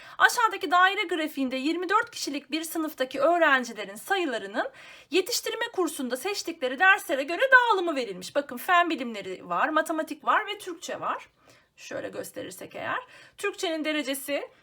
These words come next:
nasıl belirtilmiş bakın burada? Dik olarak belirtilmiş. Demek ki Türkçe doksan derecelik bir açıya denk geliyor. Matematik yüz yirmi. Fen bilimleri için şurada şu an derece yok ama bulabiliriz. Üç yüz altmış derece tamamı olduğuna göre.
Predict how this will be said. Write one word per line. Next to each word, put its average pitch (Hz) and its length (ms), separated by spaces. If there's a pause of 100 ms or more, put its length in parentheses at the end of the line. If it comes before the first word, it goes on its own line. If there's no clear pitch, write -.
(100)
nasıl 311 260
belirtilmiş 240 540
bakın 214 280
burada? 240 340
Dik 370 340
olarak 196 420
belirtilmiş. 196 640
Demek 294 260
ki 294 100
Türkçe 302 380
doksan 269 420
derecelik 185 480
bir - 100
açıya 180 340
denk 180 220
geliyor. 190 340 (360)
Matematik 381 560
yüz 311 260
yirmi. 226 340 (360)
Fen 466 320
bilimleri 349 400
için 330 220
şurada 320 400
şu - 160
an 320 200
derece 285 340
yok 339 200
ama 381 220
bulabiliriz. 339 640
Üç - 180
yüz 285 100
altmış 269 360
derece 254 300
tamamı 254 500
olduğuna 190 320
göre. 208 340